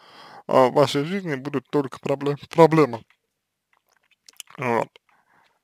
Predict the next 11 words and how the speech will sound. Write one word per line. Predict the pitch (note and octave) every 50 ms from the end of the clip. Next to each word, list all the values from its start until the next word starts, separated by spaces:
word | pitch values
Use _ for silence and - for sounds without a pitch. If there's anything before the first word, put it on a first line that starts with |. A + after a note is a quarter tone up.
| _ _ _ _ _ _ _ _ -
Ну, | - C3 D3+ F3+ F#3+ C4 A#3
согла-, | - - - - D3 D3+ E3 E3 - -
согласитесь, | - D#3+ E3+ E3+ E3 D#3 - - C3 C3+ C3+ B2+ - - - - -
э, | C3 B2+ B2+ B2 B2 B2 B2 - C3 C3+ C3 - -
вес-, | - C3 - - _ -
весьма | C#3+ C#3 C3+ B2+ - - D3 E3 F3+ F#3 F3 E3 D#3+ D3+ C#3 C#3+ - - - _ D3+ C#3 C3 _ _ _
такая, | - D3 - - - - - - - - -
такая, | - C#3+ - - D3+ C#3+ C#3+ E3 F#3+ G3+ - _ _
такая | - D#3+ D#3 - D#3 C3+ - A#2+ A2+
себе, | - - - C#3 C#3 B2 A#2+ A#2 _ _ _ _ _ _ _ _ _ _ _ _ _ _ _ _ _ _ _ _ _ _ _ _ _ _ _ - -
м, | A2 A2+ - - - - - - - - - - A#2 A#2